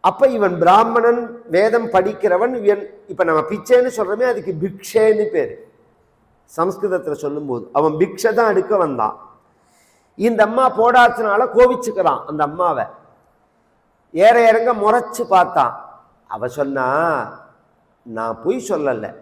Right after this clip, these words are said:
எனக்கு குடும்பத்துல கணவன் தான் தெய்வம், கணவனை கவனிச்சுட்டு தான் நான் மற்ற காரியங்களை செய்ய முடியும், அதனால எனக்கு கொஞ்சம்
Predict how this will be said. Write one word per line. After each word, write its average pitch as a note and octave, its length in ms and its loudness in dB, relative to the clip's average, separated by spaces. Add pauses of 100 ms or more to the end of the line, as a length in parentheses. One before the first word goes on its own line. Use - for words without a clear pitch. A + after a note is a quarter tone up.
(680)
எனக்கு G#3 560 -4 (280)
குடும்பத்துல A3+ 680 -2 (800)
கணவன் G3+ 460 -2
தான் G3+ 280 -2
தெய்வம், D#3+ 440 -6 (460)
கணவனை A3 480 -2
கவனிச்சுட்டு G3 720 -6
தான் G#3 220 -4
நான் G3+ 220 -6
மற்ற D#3 300 -6
காரியங்களை E3+ 600 -2
செய்ய F#3+ 340 -8
முடியும், D#3+ 420 -14 (1200)
அதனால G#3 600 2
எனக்கு F#3+ 400 0
கொஞ்சம் F3+ 440 -6